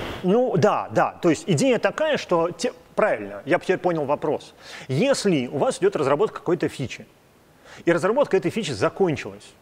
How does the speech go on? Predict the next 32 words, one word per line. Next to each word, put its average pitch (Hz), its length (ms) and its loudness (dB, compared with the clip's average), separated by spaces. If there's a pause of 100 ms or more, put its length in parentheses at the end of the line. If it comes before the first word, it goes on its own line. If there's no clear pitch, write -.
(100)
она 208 180 2
была 185 160 4
в 151 40 0
отдельной 135 340 0
ветке, - 300 -8 (560)
и - 40 4
вы 247 140 2
с 214 60 -4
этой 196 180 2
ф-, - 100 -4
веткой 202 340 -2
помержились, 135 760 -2 (840)
и 175 100 4
вообще 185 240 0
не 240 100 4
предполагается, 196 840 0
что - 160 0
ее 175 180 4
будут 160 280 2
двигать 143 360 0
дальше, 240 320 0
потому 143 340 -4
что - 140 -6
фича 180 280 -8
разработана. 127 680 -4 (760)
Само 196 300 4
понятие 165 520 0
ветка, 277 380 0
сам, 185 260 0
сам 175 200 0
фронт 175 300 0
работы 139 320 0